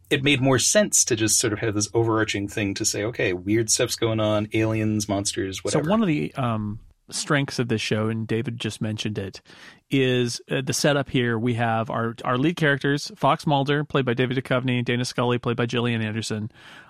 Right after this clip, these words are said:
Speaker 2: um, both of whom have gone on to be in lots of other stuff, which I think is kinda cool, because sometimes the stars of these shows kind of go away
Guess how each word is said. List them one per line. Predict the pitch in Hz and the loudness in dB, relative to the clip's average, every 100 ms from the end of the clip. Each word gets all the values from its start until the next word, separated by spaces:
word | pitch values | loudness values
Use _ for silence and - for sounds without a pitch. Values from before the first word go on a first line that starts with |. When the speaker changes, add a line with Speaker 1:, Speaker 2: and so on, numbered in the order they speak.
| - | -2
Speaker 2:
um, | 120 117 117 113 113 | 2 2 2 0 2
both | 139 160 | 2 2
of | 165 | 4
whom | 180 | 4
have | 165 151 | 4 2
gone | 165 | 2
on | 160 180 | 2 2
to | 170 | 0
be | 156 | 2
in | 170 156 | 2 2
lots | 165 - | 0 0
of | |
other | 165 165 | 0 0
stuff, | - 165 226 | 0 0 0
which | 175 147 | 0 0
I | |
think | 135 143 | 0 -2
is | 131 | -2
kinda | - 135 | -2 -2
cool, | - 147 202 254 | 0 2 2 0
because | 147 139 123 117 | -2 2 2 2
sometimes | 143 147 151 147 | 0 0 0 0
the | 135 | -4
stars | - 131 135 | 0 2 2
of | 135 | 0
these | 139 | -2
shows | 131 147 143 - - - - | 0 2 0 -2 -10 -16 -10
kind | - 127 | -4 -2
of | |
go | 127 127 | 2 2
away | 165 160 107 | 2 0 -2